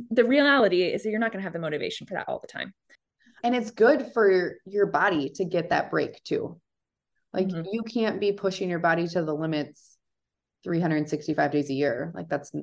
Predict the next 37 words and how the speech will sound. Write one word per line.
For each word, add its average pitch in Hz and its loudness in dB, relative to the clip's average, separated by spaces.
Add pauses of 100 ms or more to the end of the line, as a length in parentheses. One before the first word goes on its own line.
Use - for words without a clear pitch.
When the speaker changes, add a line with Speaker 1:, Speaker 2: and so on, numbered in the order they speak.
(440)
Speaker 2:
you'll 165 -2
probably 170 -2
burn 143 -2
out, 143 -2
<laughs> - -18
you - -8
know? 156 -2
Speaker 1:
Yeah. 214 -2 (400)
I, 180 6
Speaker 2:
Um, - 2
Speaker 1:
I, 262 -6 (260)
especially 440 0 (240)
parents. - -6
I 285 4
mean, 294 6
<laughs> - -2
come 277 0
on. - -6 (220)
Speaker 2:
I 262 6
know. - 6 (120)
Speaker 1:
<laughs> - -8
Like, - 6
Speaker 2:
I - 2
Speaker 1:
I - 8
mean, 381 8
Speaker 2:
know. - -6
Speaker 1:
you 440 8
get 359 6
into 349 8
a 294 8
rhythm 247 6 (340)
and 240 2
then 226 6
your 220 4
kids 202 0
get - -6
sick - -8